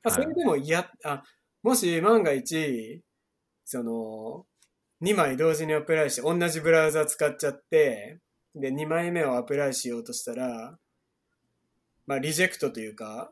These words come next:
Speaker 1: その、プロセスされない。あ、じゃあ、他のブラウザでやってみようっていう感じでも間に合うんですか？
Speaker 2: えー、で、要するにそれ、全部三、三つやっちゃうことになりますよね、そうなると。
Speaker 1: <laughs> そうそうそうそう。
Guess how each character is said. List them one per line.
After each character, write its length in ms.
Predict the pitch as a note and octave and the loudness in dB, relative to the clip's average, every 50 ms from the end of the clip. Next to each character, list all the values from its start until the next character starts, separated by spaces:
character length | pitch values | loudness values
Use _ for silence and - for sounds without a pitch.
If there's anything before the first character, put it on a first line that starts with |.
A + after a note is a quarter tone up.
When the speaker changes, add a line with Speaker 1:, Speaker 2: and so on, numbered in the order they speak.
| _ - | _ -12
Speaker 1:
そ 140 | - - | -10 -10
の、 220 | A#2 A2 A2 D#3+ A#3+ B3+ _ _ _ _ - - | -10 -10 -12 -14 -16 -18 _ _ _ _ -10 -4
プ 80 | - F#3 | 0 0
ロ 100 | G3 E3+ | 2 2
セ 120 | D#3 C#3 | 4 4
ス 80 | - - | 4 4
さ 100 | C#3+ C3 | 4 4
れ 120 | D3 D3+ | 0 0
な 100 | C#3+ B2+ | -2 -2
い。 220 | A2+ - - - _ _ _ _ _ _ _ _ _ _ _ _ _ _ _ _ _ _ - - | -6 -10 -16 -20 _ _ _ _ _ _ _ _ _ _ _ _ _ _ _ _ _ _ -10 -8
あ、 200 | C#3 A#2+ - _ - | -8 -8 -8 _ -4
じ 140 | D#3+ F#3+ C4 | 0 2 4
ゃ 380 | B3 F3 E3 F3 E3+ D3 C3 C3 | 6 8 8 8 8 6 4 2
あ、 180 | D#3+ F3+ E3+ _ _ _ _ _ _ _ | -2 -8 -16 _ _ _ _ _ _ _
他 240 | - E3 - F#3 E3+ | -4 2 6 6 6
の 200 | E3 E3 D#3 D3+ | 6 4 0 0
ブ 160 | D3 C#3+ D#3+ | -2 0 4
ラ 140 | D#3+ D#3+ D#3 | 4 4 6
ウ 60 | D3 | 6
ザ 140 | D3 D3+ D3 | 4 4 4
で 80 | D3 | 4
や 120 | D3 D3 C#3+ | 4 2 2
っ 80 | - | 0
て 100 | - E3 | -4 -4
み 100 | D#3+ D#3+ | 0 4
よ 140 | F3 G3+ G#3 | 6 6 6
う 40 | F3+ | 4
っ 40 | - | 4
て 80 | - D3+ | 0 -2
い 40 | D3 | -2
う 20 | |
感 180 | - E3 D#3+ D#3+ | 0 0 0 0
じ 120 | D3+ D#3 | 0 4
で 80 | F#3+ G#3 | 4 4
も 200 | D#3+ C3+ A2+ A2+ | 4 4 0 -2
間 140 | B2 C#3 C#3+ | -2 -2 -2
に 160 | C#3+ D3 D3 | 0 0 -2
合 80 | B2+ A2 | -2 -2
う 60 | G2 | -6
ん 40 | F2+ | -10
で 60 | - | -16
す 60 | - | -16
か？ 80 | _ _ _ _ _ _ _ _ _ _ _ _ _ _ _ _ _ _ _ _ _ _ _ _ _ _ _ _ _ _ - | _ _ _ _ _ _ _ _ _ _ _ _ _ _ _ _ _ _ _ _ _ _ _ _ _ _ _ _ _ _ -8
Speaker 2:
え 440 | - A#2+ A2+ A2+ A2+ A#2 - - _ _ - | -4 -2 -2 0 0 -2 -4 -6 _ _ -4
ー、 40 | |
で、 140 | F3 - A#3+ | -4 0 4
要 100 | F3+ F3+ | 4 4
す 80 | E3+ G#3 | 6 4
る 60 | F3+ | 4
に 60 | C#3 | 4
そ 100 | C3+ D3 | 4 4
れ、 80 | C3 B2 A#2+ - - - - | 4 4 2 0 -8 -8 -2
全 240 | C3+ E3+ G3+ F#3+ | 2 4 4 4
部 60 | D3+ B2 | 4 2
三、 360 | - - G3 G#3+ A3 G#3 G3+ - - _ _ _ _ _ _ - | 2 2 2 2 2 0 -2 -6 -12 _ _ _ _ _ _ -6
三 160 | D#3+ D#3 D#3+ | -4 -4 -2
つ 140 | - - G#3 | 0 4 6
や 80 | F#3+ F#3 | 6 4
っ 80 | F#3 | 4
ち 100 | - F#3+ | 4 2
ゃ 60 | F#3 | 2
う 100 | F#3 F#3 | 2 2
こ 140 | F#3 - D3+ | 0 -4 -6
と 100 | - D#3+ | -4 -2
に 40 | B2+ | 0
な 60 | G#2+ | 0
り 60 | F#2+ | 0
ま 100 | F2 F2+ | -2 -4
す 80 | E2+ - | -6 -8
よ 60 | F2 | -8
ね、 100 | D#2+ D#2+ | -10 -8
そ 140 | D#2+ - G#2 | -8 -8 -6
う 20 | |
な 100 | F#2 F#2 | -6 -6
る 120 | F2 E2 - | -6 -8 -8
と。 180 | - E2 - - | -10 -12 -6 0
Speaker 1:
<laughs> 40 | - | 4
そ 180 | - A3 B3+ | 8 10 10
う 140 | A3+ G#3+ G#3+ | 10 10 8
そ 160 | - G3+ F#3 | 6 6 4
う 40 | D3 | 0
そ 80 | C#3+ D3 | -2 -6
う 20 | |
そ 120 | A#2+ A2+ G#2+ | -6 -8 -10
う。 100 | - - | -12 -14